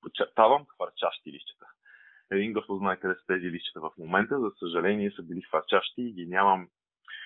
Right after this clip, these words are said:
и ги нямам така за история, за, за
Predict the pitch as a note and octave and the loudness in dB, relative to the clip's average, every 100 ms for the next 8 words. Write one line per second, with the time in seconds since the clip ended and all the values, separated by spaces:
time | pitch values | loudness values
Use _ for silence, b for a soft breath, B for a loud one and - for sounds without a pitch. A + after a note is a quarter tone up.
0 | B B F2+ F2 F2+ G2 F#2+ - F#2+ F#2+ | B B -4 4 8 8 6 2 4 4
1 | F#2 F2 E2+ E2+ - - G2 F#2+ G2 A#2 | 4 4 4 0 -14 0 4 6 6 2
2 | G2+ F2+ E2+ D#2 D2 - _ _ _ _ | 0 0 2 2 -2 -12 _ _ _ _
3 | F2 D#2+ D2+ | -16 -6 -4